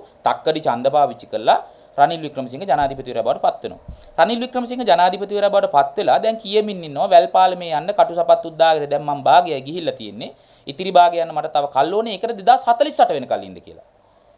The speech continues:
ඒ කියන්නේ අපිට තියෙන ප්‍රශ්නේ දැන් දෙදහස් හතලිස් අට වෙනකල් වැල් පාලමෙන් නාමල් දරුවා තියාගෙන රාජපක්ෂ දරුවා වඩාගෙන ඇකේ තියාගෙන ඔක්සිජන් ටික හදාගෙන යන්න රනිල් වික්‍රමසිංහ තව ලොකු කාලයක් ඉල්ලනවා. ඉතින් රනිල් වික්‍රමසිංහට කාලයක් දෙන්න ඕන කියලා අපි හිතන්නේ. අරගලය ඇතුලේ තිබුණු ඉල්ලීම් ප්‍රමාණයක් තියෙනවා. රනිලුත් ගෙදර යන්න කියන එක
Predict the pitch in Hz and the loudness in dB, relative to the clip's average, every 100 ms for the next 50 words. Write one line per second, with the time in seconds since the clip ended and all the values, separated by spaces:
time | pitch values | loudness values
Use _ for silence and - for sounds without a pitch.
0 | - 156 - 139 180 202 208 220 220 233 | -12 -2 0 0 -4 -2 2 4 2 -2
1 | 208 185 196 202 170 190 208 214 220 226 | -4 4 4 6 2 2 0 0 0 0
2 | 254 214 196 208 208 214 185 120 _ - | 2 4 4 6 4 2 -4 -10 _ 0
3 | 151 175 185 190 190 170 165 165 180 220 | 2 4 6 6 6 2 4 4 4 2
4 | 190 170 175 185 196 170 190 160 147 170 | 2 2 2 -2 0 0 2 2 6 6
5 | 196 233 - _ _ 143 - 202 190 156 | 6 2 -8 _ _ -4 -2 -2 0 6
6 | 170 190 233 - _ _ - - 185 196 | 6 6 0 -8 _ _ -8 -8 -6 -6
7 | 196 196 175 160 196 233 190 208 208 220 | -4 -2 2 6 4 4 0 -2 2 2
8 | 190 196 185 180 165 156 214 - _ _ | 2 -2 -10 -10 -10 -8 -8 -8 _ _
9 | - 214 226 202 214 175 156 196 220 190 | 2 4 4 0 4 4 4 0 -2 -8
10 | 120 - _ - - 214 160 214 247 254 | -10 -12 _ -16 -6 2 2 2 -6 -6
11 | 240 220 214 208 180 175 185 180 175 170 | -6 -6 -6 0 6 6 6 0 -4 -4
12 | 160 156 139 143 139 123 160 185 160 208 | -4 0 0 0 -2 0 0 2 4 4
13 | 247 233 220 208 202 262 220 269 262 214 | 4 4 0 -4 -6 -6 -6 -2 2 2
14 | 208 240 - 117 101 123 160 226 208 196 | 2 0 -2 -6 -4 -4 -4 -2 0 2
15 | 185 180 165 165 | 0 0 -6 -4